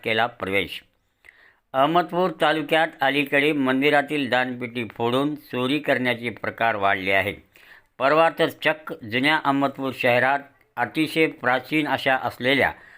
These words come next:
मारवाड गल्ली येथील बालाजी मंदिरात चोरट्यांनी खिडकी फोडून आत प्रवेश करून पस्तीस हजार रुपयाची चोरी केल्याचा प्रकार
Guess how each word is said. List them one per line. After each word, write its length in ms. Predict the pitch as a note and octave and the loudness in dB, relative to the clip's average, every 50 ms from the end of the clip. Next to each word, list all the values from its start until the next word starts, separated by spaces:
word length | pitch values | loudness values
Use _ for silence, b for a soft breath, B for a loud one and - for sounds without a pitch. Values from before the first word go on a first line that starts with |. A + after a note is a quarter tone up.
| B B B | B B B
मारवाड 500 | - G#2 A2+ B2 C3+ C#3+ D#3 E3+ E3+ E3 | -6 -2 0 0 2 4 4 4 4 2
गल्ली 360 | D3+ D3+ D3+ D3 C#3+ D3 C#3+ - | 2 2 2 2 2 0 -2 -2
येथील 320 | C3 A#2+ - D3+ D3+ C#3+ | -6 -6 -4 -2 -4 -2
बालाजी 640 | A2+ E2 D#2+ G2 G#2 A#2 B2 C3+ D3 D3+ C#3+ D3+ D3+ | -4 -2 0 2 2 4 4 2 0 0 0 0 0
मंदिरात 560 | C#3+ C#3 C3+ C3 B2 B2 B2 A#2 B2 C3+ C#3 - - B B B B B B _ - | 2 2 0 2 2 2 2 2 2 0 -2 -4 -10 B B B B B B _ -4
चोरट्यांनी 680 | C3 C#3 D3 C#3+ C#3+ D#3+ E3+ E3 E3 D3+ C#3+ D3 D#3+ F3 - b b b b b b b _ - | 0 0 0 0 0 0 2 2 2 2 0 0 0 -2 -4 b b b b b b b _ -6
खिडकी 400 | - D3+ D#3 D3 C#3+ - G3 G3 | -2 0 0 0 0 2 2 2
फोडून 340 | F3 - D#3+ E3 E3 E3+ E3 | 2 2 2 4 4 4 2
आत 220 | - - C#3 C#3+ | 2 2 0 0
प्रवेश 500 | C#3 C#3 C3 C3+ C3+ C3+ C3+ C3+ B2 - | 0 -2 -6 -6 -4 -2 -2 -2 -2 -4
करून 400 | - - B2+ B2 B2 C3 C#3+ D3+ | -4 -2 0 0 2 2 0 -2
पस्तीस 540 | C#3+ - - B2+ A#2 - - - E3 - - | -4 -6 -6 -6 -6 -6 -8 -12 -8 -4 -2
हजार 240 | C#3+ C3 C3 C3 B2+ | -2 0 2 2 2
रुपयाची 580 | B2 A#2+ A2 - C3 C3 C3 B2+ B2+ - C#3 B2+ | 0 -2 -2 0 0 0 -2 -2 -4 -6 -6 -6
चोरी 360 | - - A#2+ A#2 A#2+ A#2+ A#2+ | -6 -6 -6 -4 -4 -4 -4
केल्याचा 460 | A2 - A#2 A2+ A2+ A2+ G#2 A2 G#2+ | -4 -4 -2 0 -2 0 0 -2 -2
प्रकार 460 | G2 - - B2+ B2+ B2 A#2+ A2 G2+ | -2 -2 -2 -2 0 0 0 0 -2